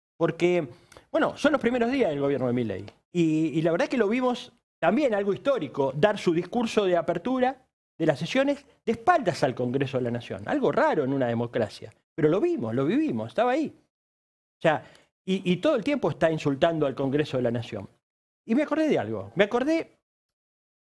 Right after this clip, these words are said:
de lo que nos dijo alguien que yo respeto muchísimo, para mí uno de los intelectuales más, más lúcidos del,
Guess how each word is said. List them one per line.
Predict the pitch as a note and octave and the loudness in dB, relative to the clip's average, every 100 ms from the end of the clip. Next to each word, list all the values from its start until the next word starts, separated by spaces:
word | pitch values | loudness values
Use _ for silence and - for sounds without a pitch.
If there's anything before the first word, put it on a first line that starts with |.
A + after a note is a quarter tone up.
| _ _ _ _ | _ _ _ _
de | E3+ G3+ | 2 2
lo | F#3+ G3 | 2 0
que | F3+ F#3+ G3 F#3+ F#3+ F#3 | 0 0 2 2 2 2
nos | G3 | 0
dijo | A#3+ - B3 | -2 0 0
alguien | C4+ C#4 A#3+ | 0 -2 -2
que | G3 G3+ D#3+ _ _ _ _ | -2 -2 -4 _ _ _ _
yo | - A3+ | 0 2
respeto | G#3 A3+ G#3 | 2 2 2
muchísimo, | G3+ G#3+ C#4+ G#3+ G3+ D3+ | 2 0 0 0 2 4
para | D#3+ | 2
mí | F3+ B3 | 2 0
uno | A3 F3 | 2 0
de | |
los | D#3+ D#3+ | 0 0
intelectuales | D3+ D3 F#3 F#3 C#3 | 0 0 0 0 2
más, | E3 D#3 - - - | 2 0 -4 -20 -16
más | B2 D3 C3+ | -4 -2 2
lúcidos | F3+ A3+ - E3+ D#3 D#3 - _ _ _ | 2 0 -2 0 0 -2 -14 _ _ _
del, | C3+ C#3+ C3+ B2+ A#2 | -2 0 0 -4 -8